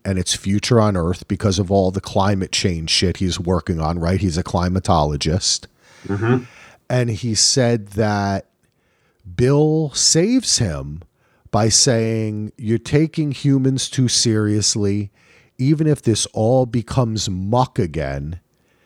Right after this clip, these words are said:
Speaker 2: Uh-huh.
Speaker 1: a
Speaker 2: That's
Speaker 1: big
Speaker 2: a great line.
Speaker 1: swamp, life will come from it and the planet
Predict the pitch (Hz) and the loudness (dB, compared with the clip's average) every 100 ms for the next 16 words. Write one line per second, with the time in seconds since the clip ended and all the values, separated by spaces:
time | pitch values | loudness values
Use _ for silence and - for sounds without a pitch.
0 | _ _ _ - 98 95 - 104 104 101 | _ _ _ -4 -2 -2 -4 -2 0 -2
1 | 90 113 98 98 101 104 98 87 110 - | 0 -2 0 0 0 2 2 0 -4 -10
2 | - _ _ - 110 127 151 156 - 143 | -18 _ _ -8 -2 2 2 -2 -2 -4
3 | 139 - 113 95 - 92 95 107 _ _ | -2 -2 -2 -2 -4 -4 -2 -4 _ _
4 | _ _ _ _ 127 127 135 - 135 120 | _ _ _ _ 0 2 0 -2 -2 0
5 | 135 156 - | 2 0 -2